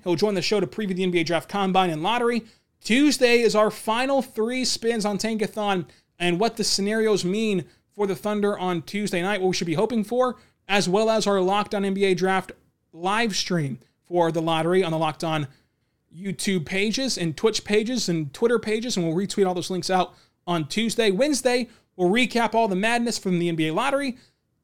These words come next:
Thursday, we're gonna have another N B A draft profile, and then Friday, another mock draft, this one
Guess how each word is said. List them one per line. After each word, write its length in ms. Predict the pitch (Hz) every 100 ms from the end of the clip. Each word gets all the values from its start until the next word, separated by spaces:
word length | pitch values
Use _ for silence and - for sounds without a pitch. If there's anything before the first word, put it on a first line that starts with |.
| -
Thursday, 560 | 262 285 233 262 262 -
we're 80 | 190
gonna 100 | 208
have 100 | 202
another 260 | 196 220 214
N 100 | 202
B 80 | 185
A 60 |
draft 280 | 170 180 -
profile, 520 | - 262 - 247 233
and 80 | 202
then 140 | 208 196
Friday, 440 | 262 269 202 190
another 420 | 180 190 208 202
mock 260 | 185 180 175
draft, 380 | - 185 165 -
this 180 | 175
one 220 | 180 165